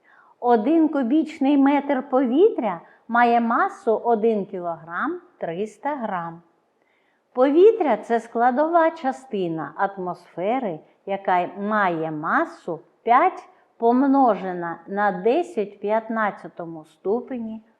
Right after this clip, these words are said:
тонн. Розчинність повітря у воді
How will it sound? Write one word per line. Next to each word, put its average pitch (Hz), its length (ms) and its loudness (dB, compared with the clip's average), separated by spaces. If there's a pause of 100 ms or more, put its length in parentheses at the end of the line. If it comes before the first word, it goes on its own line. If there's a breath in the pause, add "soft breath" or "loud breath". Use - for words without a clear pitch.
(140)
тонн. 151 320 -10 (1400 soft breath)
Розчинність 254 840 0
повітря 254 540 0
у 226 100 0
воді 233 540 -2